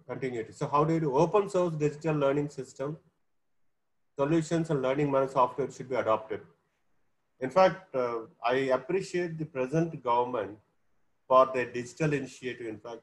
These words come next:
last year we had a, a seminar on digital India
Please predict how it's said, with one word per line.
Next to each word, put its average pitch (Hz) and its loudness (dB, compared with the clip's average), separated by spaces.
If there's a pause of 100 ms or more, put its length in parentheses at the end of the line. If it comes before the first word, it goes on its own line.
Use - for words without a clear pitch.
last 123 2
year 127 -4
we 107 -10
had 110 -2
a, 101 -6 (840)
a 98 0
seminar 127 -2
on 113 -2
digital 120 -8 (160)
India 107 -2